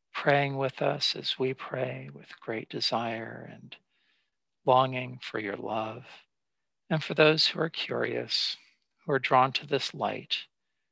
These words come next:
and wondering what it means and what its purpose is.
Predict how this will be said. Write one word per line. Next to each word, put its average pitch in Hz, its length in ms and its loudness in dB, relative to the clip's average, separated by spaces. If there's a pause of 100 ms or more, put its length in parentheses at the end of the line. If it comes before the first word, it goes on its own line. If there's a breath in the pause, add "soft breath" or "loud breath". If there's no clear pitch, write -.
(280)
and 135 140 -6
wondering 127 540 -4
what 120 160 0
it 135 120 -4
means 117 720 -10 (300)
and 131 140 -6
what 113 180 -6
its - 180 -8
purpose - 640 -4
is. - 480 -10